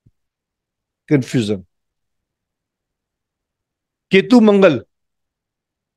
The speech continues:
ये कर्म बंधन है, केतु मंगल is a strong कर्म बंधन। फीमेल की कुंडली के अंदर शनि का टॉप अप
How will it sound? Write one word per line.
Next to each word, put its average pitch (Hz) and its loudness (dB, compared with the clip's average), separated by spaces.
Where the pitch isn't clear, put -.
ये 202 2
कर्म 208 0
बंधन 160 -2
है, 113 -8
केतु 156 -6
मंगल 165 0
is 160 -6
a 170 -8
strong 160 -2
कर्म 127 -6
बंधन। 107 -12
फीमेल 185 2
की 214 -4
कुंडली 185 -2
के 190 0
अंदर 180 0
शनि 170 -4
का 170 0
टॉप 143 -4
अप 196 -2